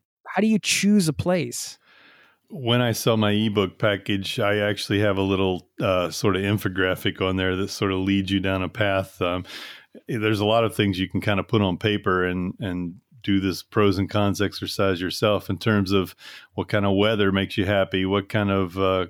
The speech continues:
Speaker 2: culture makes you happy. Are you an urban person or a rural person? You know, those kinds of things you should at least, uh, do ahead of time because you don't have to be in a place to figure those out. You already know, um, that, you know,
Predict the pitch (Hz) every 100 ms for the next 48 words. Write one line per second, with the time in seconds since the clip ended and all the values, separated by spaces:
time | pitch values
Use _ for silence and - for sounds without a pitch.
0 | - - 110 107 107 98 92 - 95 98
1 | 95 95 95 98 95 95 104 101 95 104
2 | 101 - 104 95 92 92 110 104 98 104
3 | 95 - 95 92 - - - - 104 110
4 | 120 123 107 98 98 107 101 90 98 -
5 | 101 92 _ - - - _ _ 110 104
6 | 110 98 - - 104 98 95 101 123 107
7 | 113 101 117 107 - 98 98 95 - 101
8 | 95 101 104 98 98 95 98 104 92 -
9 | 98 87 - - 104 92 92 104 90 90
10 | 92 101 98 101 98 95 92 101 101 95
11 | 92 90 90 95 98 95 - 123 117 101
12 | 95 95